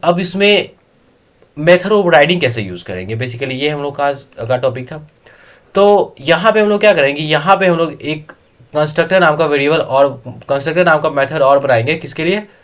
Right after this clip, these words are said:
प्रोग्रामर क्लास के लिए। तो मैंने यहाँ पे कंस्ट्रक्टर नाम का बनाया जो कि मान लो नेम ले रहा है और आईडी ले रहा है। तो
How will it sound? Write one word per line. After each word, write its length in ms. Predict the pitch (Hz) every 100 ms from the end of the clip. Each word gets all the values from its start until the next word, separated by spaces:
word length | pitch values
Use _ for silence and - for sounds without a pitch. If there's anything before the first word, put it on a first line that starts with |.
| _ _ -
प्रोग्रामर 440 | 151 156 143 147
क्लास 260 | 135 98 -
के 100 | 92
लिए। 80 |
तो 120 | 95 151
मैंने 180 | 165
यहाँ 100 | 180
पे 80 | 180
कंस्ट्रक्टर 460 | 180 156 156 156 175
नाम 140 | 165
का 80 | 165
बनाया 420 | 160 117 123 151 - - _
जो 140 | 127 170
कि 140 | 185
मान 180 | 180 180
लो 80 | 185
नेम 340 | 170 170 180
ले 160 | 165 135
रहा 140 | 143
है 80 | 165
और 200 | 180 -
आईडी 260 | 135 131 127
ले 140 | 104
रहा 100 | 90
है। 80 | 85 - _ _ _ _ _ _ _ _ _ _ _ _ _ _ _ _ _ _ _ _ _ _ _ _ _ _ _ _ -
तो 200 | -